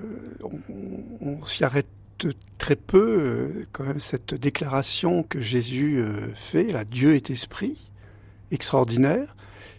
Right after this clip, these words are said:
Il ne l'a jamais dit à, à ses disciples, c'est à une femme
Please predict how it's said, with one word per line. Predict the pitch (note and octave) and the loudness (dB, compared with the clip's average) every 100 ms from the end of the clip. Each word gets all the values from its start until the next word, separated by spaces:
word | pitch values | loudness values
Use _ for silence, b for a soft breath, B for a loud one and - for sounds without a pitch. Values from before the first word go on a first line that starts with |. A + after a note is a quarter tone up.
| B | B
Il | E3 D3 C3+ | 4 6 8
ne | B2+ B2 A#2 A#2+ C3+ B2+ | 8 6 6 4 2 0
l'a | B2+ B2 A#2 A#2 | 2 2 2 2
jamais | A2 A#2+ B2 | 2 2 0
dit | A2+ C3 E3+ D3+ | 0 -2 0 0
à, | A2 A2+ A#2+ - D3+ - - - | -2 -4 -6 -8 -12 -14 -18 -8
à | A#2 | -6
ses | - - B2 A#2+ A#2+ | -4 0 0 0 -2
disciples, | C3 - A#3+ - - F#3+ | 0 2 2 0 0 -2
c'est | - - - | -2 -2 2
à | |
une | C3 C3 | 2 2
femme | - A#2+ B2+ | 0 0 0